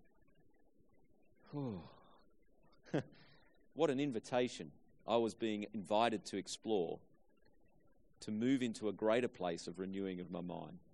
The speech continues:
The Lord came through in an amazing way to get us out of that situation.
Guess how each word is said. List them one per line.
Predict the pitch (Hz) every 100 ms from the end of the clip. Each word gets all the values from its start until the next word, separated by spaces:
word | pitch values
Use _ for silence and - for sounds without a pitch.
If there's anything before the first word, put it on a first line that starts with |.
| - - - -
The | -
Lord | 107 127 113
came | - 107
through | 95 - 117 98
in |
an | 95
amazing | 95 101 107 104 92 95
way | 92 87 82 -
to | -
get | 92 98
us | 92
out | 95 98
of | 92
that | 90
situation. | - 90 90 85 82 -